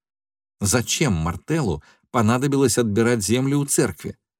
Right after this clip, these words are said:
Ответ на этот вопрос мы найдём в авторитетном трактате тысяча восемьсот восемьдесят седьмого года немецкого историка Генриха Брунера. Он доказывал, что передача земель верным подданным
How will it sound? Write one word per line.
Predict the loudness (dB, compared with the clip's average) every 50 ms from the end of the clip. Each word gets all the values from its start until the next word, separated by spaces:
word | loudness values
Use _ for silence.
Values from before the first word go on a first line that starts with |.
| _ _ _ _ _ _ _ _ _
Ответ | -6 -4 -4 -2 -2 -2 -2 -2 -2
на | -2 -2
этот | 0 0 -2 -2 -2
вопрос | -2 0 2 2 2 2 0 -4 -8 -16 -20 -20 -18 _
мы | 2 4 6 6
найдём | 6 6 6 6 4 4 4 2
в |
авторитетном | 0 0 2 2 2 2 2 0 0 0 0 -2 -2 0
трактате | 0 0 0 0 0 2 2 2 2 2 0 -2
тысяча | 0 -2 -2 0 0 0 0 0 0
восемьсот | 0 0 0 0 0 2 2 2 4
восемьдесят | 2 2 2 2 0 0 0 -2 -2 -4 -4
седьмого | -2 0 2 2 2 4 2 2
года | 2 2 2 4 4 2 0 -2 -8 -20 -14 _
немецкого | 0 2 2 4 4 2 2 0 -2 -2 0 2 2
историка | 2 0 2 2 2 2 2 2 0 0
Генриха | 2 4 4 4 4 2 0 0 0 0
Брунера. | 4 4 4 4 4 2 -2 -4 -8 -14 -20 _ _ _ _ _ _ _ _ _ _ _ _
Он | 4 4 6 6
доказывал, | 4 2 0 0 0 0 2 0 0 0 -2 -4 -8 -14 -18 -14
что | -12 -4 2 2 2
передача | 2 2 2 2 2 2 2 2 0 0 2 0 2
земель | 2 2 2 2 2 2 2 2 2
верным | 2 2 2 2 2 2 0 0 -2
подданным | -2 0 0 0 2 0 0 2 2 0 0